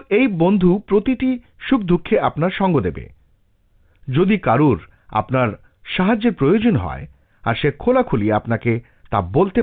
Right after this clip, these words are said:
পারছে না, তাহলে আপনাকে আগে এগিয়ে এসে তাকে সাহায্য করা উচিত। আপনার দ্বারা করা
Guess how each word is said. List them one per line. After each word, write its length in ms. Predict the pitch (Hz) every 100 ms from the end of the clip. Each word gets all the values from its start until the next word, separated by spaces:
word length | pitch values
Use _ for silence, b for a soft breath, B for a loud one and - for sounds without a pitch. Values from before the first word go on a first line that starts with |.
| 185
পারছে 260 | 104 - 117
না, 60 | 78 131 _ -
তাহলে 220 | 117 113 127 120
আপনাকে 320 | 131 143 156 - 139
আগে 180 | 170 208 - 139
এগিয়ে 280 | 131 156 120
এসে 180 | - 92 - _ _ _ 147
তাকে 200 | 135 156 -
সাহায্য 260 | 156 160 160 107
করা 140 | 95 87
উচিত। 220 | - 73 - _ _ _ - 160
আপনার 240 | 175 254 240
দ্বারা 180 | 226 -
করা 160 | 143